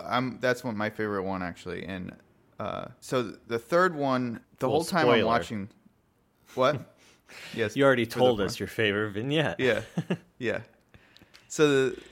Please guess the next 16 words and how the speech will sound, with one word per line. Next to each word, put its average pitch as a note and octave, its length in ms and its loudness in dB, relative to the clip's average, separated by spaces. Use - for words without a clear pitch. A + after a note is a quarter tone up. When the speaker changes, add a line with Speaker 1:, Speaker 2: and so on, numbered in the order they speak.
Speaker 1:
the C3 120 -2
third F#3+ 320 4
one, C#3+ 380 2
uh, A#2+ 560 2
this B2+ 220 -4
guy's C3+ 380 6
running C3+ 340 0
through C3 460 -2
the A2+ 120 0
wilderness. B2+ 800 -2
My C#3+ 200 4
first D#3+ 360 2
thought B2 360 6
is, A#2 360 0
"All C#3+ 140 8
right, G#2+ 240 4